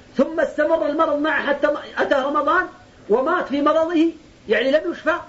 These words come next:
فهذا ليس عليه لا صيام وليس عليه، آه، إطعام. أنا قلت سابقا بأنه يطعم أو تطعم، لا، لأنه كان الأمر عليه. إن كان الأمر، إن كان شوفي بعد رمضان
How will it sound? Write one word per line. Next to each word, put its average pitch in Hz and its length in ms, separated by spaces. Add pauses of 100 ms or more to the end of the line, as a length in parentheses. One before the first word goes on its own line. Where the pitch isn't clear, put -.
(300)
فهذا 233 400
ليس 254 240
عليه 220 440 (300)
لا 233 220
صيام 294 540 (400)
وليس 240 380
عليه، 226 580 (380)
آه، 226 300 (140)
إطعام. 262 380 (580)
أنا 247 140
قلت 247 320
سابقا 311 380
بأنه 285 480
يطعم 220 240 (440)
أو 269 140
تطعم، 269 400 (500)
لا، 302 180 (1400)
لأنه 247 360
كان 277 200
الأمر 285 400 (160)
عليه. 214 300
إن 208 40
كان 294 240
الأمر، 240 300
إن 214 60
كان 277 300
شوفي 247 240
بعد 277 220
رمضان 269 500